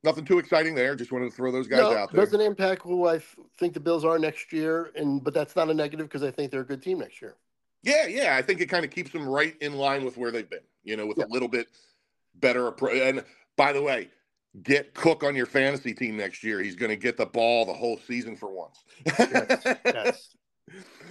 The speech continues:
Speaker 1: Which will be the first time I would draft a Bills running back in a, quite some time. Um, okay. Now,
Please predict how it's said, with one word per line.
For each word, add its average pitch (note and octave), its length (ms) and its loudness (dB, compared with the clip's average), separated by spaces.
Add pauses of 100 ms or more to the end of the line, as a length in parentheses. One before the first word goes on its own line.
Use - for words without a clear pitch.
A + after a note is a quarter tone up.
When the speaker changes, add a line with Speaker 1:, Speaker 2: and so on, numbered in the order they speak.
(140)
Speaker 1:
Which B2+ 120 0
will C#3 100 2
be C#3+ 100 4
the A#2+ 80 2
first C#3+ 240 2
time D3 220 4
I C3 80 6
would C3 140 -2
draft B2+ 260 0
a A#2+ 40 -4
Bills B2+ 280 -2
running B2 240 -2
back A#2 260 0
in G2 100 -6
a, F#2+ 80 -10
quite B2+ 360 0
some G#2 180 -8
time. F2 220 -12 (520)
Um, G#2 640 0 (720)
okay. C3 240 4 (460)
Now, A2+ 320 4